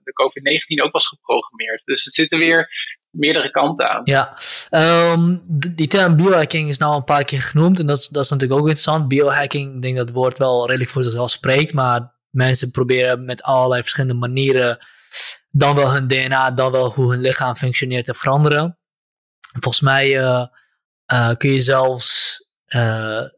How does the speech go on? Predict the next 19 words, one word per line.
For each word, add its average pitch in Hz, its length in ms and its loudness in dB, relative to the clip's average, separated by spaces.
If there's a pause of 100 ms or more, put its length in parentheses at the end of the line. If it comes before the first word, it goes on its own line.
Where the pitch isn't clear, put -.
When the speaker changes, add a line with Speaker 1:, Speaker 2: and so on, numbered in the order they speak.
Speaker 2:
je 123 140 -2
slaappatroon 151 800 2
aanpassen 147 580 0
door 135 180 0
op 131 120 -6
verschillende 143 380 0
manieren 135 460 -2
te 131 120 -4
leven 131 400 2
en 131 120 -4
te 131 120 0
eten 127 480 -2
en, 123 240 -8
eh, 123 220 -8
en, 127 260 -10
en, 127 300 -6
en 127 220 -6
te 117 100 -6
werken. 143 480 0